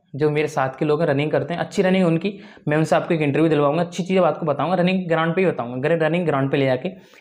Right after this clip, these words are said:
कैसे आपको सही करना है। आपकी प्रॉमिसली आपकी रनिंग आ जाएगी, लेकिन मैंने जो बता दिया, उसको आप करो, क्योंकि वहाँ जाके हाइट भगवान नहीं बनाएंगे आपकी हाइट जाके वहाँ पे,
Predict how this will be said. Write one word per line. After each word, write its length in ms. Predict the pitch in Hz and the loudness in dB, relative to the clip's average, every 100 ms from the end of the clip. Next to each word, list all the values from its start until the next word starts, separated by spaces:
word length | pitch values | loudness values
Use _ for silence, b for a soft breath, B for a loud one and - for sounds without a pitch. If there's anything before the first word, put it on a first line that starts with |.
| - | -2
कैसे 220 | 156 156 | 0 0
आपको 200 | 151 180 | 0 -2
सही 200 | 165 143 | -2 0
करना 200 | 135 123 | -2 -4
है। 80 | 123 165 | -6 -4
आपकी 260 | 175 - | -4 -6
प्रॉमिसली 460 | 185 170 170 175 208 | -2 2 2 2 0
आपकी 280 | 165 - 196 | 0 -2 0
रनिंग 240 | 151 160 | 0 2
आ 100 | 139 | 0
जाएगी, 280 | 131 131 170 B B B B | 0 -2 -4 B B B B
लेकिन 180 | 170 180 | -2 2
मैंने 240 | 185 170 196 | 4 4 4
जो 80 | |
बता 220 | 170 151 135 | 2 2 2
दिया, 180 | 165 | 2
उसको 200 | 180 - | 0 2
आप 180 | 180 - | 0 2
करो, 160 | 139 127 | -2 -2
क्योंकि 280 | - 185 226 | -2 -2 0
वहाँ 240 | 147 151 | 0 0
जाके 260 | 170 175 226 | 0 0 -2
हाइट 440 | 196 139 165 165 - | -2 0 -2 -2 -10
भगवान 280 | 131 151 180 | -4 -2 -2
नहीं 120 | 175 | -2
बनाएंगे 280 | 139 131 175 | -2 -2 -2
आपकी 200 | 175 190 | -2 -2
हाइट 220 | 147 135 | 0 0
जाके 200 | 131 131 | 0 0
वहाँ 140 | 123 | -2
पे, 120 | 123 | -4